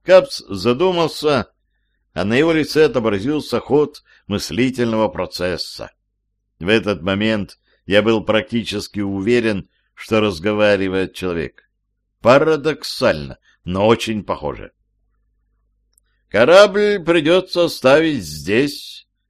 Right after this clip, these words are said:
В один из челноков мы загрузим столько латфлаев, сколько поместится.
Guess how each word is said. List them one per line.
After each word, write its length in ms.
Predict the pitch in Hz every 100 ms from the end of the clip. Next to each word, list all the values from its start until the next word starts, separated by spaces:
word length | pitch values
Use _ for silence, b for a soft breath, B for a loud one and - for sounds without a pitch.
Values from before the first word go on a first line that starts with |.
| _
В 60 | 92
один 320 | 107 170 202
из 140 | 156
челноков 720 | - 113 110 113 110 185 185
мы 160 | 101 143
загрузим 760 | 117 104 120 156 131 131 95 _ _ _ -
столько 800 | - - 185 175 147 147 123 98
латфлаев, 840 | 110 101 - 135 180 175 170 - _ _ -
сколько 420 | - 139 156 143
поместится. 960 | 98 101 120 131 - 127 - 117 98